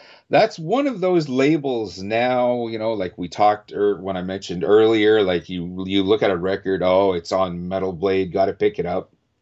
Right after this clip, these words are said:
High Roller now in the, in the two thousands here, that's one of those same labels.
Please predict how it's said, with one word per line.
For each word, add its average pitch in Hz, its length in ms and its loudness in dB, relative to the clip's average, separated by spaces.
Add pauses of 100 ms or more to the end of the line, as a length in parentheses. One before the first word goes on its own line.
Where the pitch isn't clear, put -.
(760)
High 160 280 6
Roller 147 460 4
now 95 680 -2 (280)
in 90 260 -8
the, 80 260 -14
in 90 220 -4
the 85 120 -2
two 98 300 -8
thousands 95 640 2
here, 82 400 -6
that's 113 360 2
one 104 180 -8
of 90 80 -10
those 92 220 -6
same 90 440 -6
labels. 78 760 -10